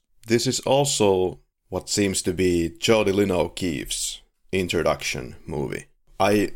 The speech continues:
loved her in Prison Break season three. She was really menacing. You could really believe that she is as cold as she's trying to depict herself in, in that one. I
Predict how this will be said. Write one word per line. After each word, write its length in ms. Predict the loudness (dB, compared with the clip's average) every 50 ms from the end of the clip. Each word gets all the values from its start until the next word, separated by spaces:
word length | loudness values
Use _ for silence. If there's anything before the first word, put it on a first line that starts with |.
| -8 -6 -4
loved 580 | -2 2 4 4 4 4 2 0 -4 -10 -8
her 360 | -4 -2 0 0 0 -2 -4 -8 -12 -16 -10
in 280 | -8 -6 -6 -6 -10 -12 _ _ _ _ -2
Prison 320 | 0 2 2 2 0 -2
Break 320 | -2 -2 -2 -2 -2 -6 -12 _ _ -18 -16
season 400 | -14 -6 -4 -4 -4 -4 -8 -10
three. 300 | -6 -4 -4 -4 -4 -6 _ _ _ _ _
She 240 | _ -6 -2 0 2
was 320 | 2 2 2 2 0 0
really 260 | 2 4 4 6 4 4
menacing. 640 | 2 0 0 0 0 -2 -2 -2 -4 -6 -10 -14 -18 _ _ _ _ _
You 160 | -2 -2 -2 0
could 200 | -2 -6 -8 -8 -14 _ _
really 260 | 0 2 4 4 4
believe 380 | 4 2 0 2 2 0 0 -2
that 220 | -4 -10 -6 -6
she 180 | -6 -4 -4 -6
is 420 | -4 -4 -4 -4 -4 -6 -6 -8 -10 _ _ _ _ _ _ -6
as 240 | -2 0 0 0
cold 500 | 0 -2 0 2 4 4 4 4 2 0 -2
as 400 | -2 -2 -2 -2 -2 -4 -4 -8 _ _ _ -20 -16 -10
she's 300 | -6 -4 -2 -2 -2 -4
trying 400 | 0 0 2 2 2 0 -2 -2
to 300 | -4 -4 -2 -2 -4 -6 -10 _ _ _ _ _
depict 380 | -10 -8 -4 -4 -4 -4 -4 -8
herself 640 | -8 -6 -4 -4 -4 -2 -2 -2 -4 -4 -8 -10 -14
in, 300 | -12 -12 -12 -12 -14 -14 -14 -12
in 180 | -10 -10 -8
that 240 | -8 -8 -10 -10 -12
one. 260 | -12 -12 -12 -12 -14 -18 _ _ _ _
I 120 | -16 -14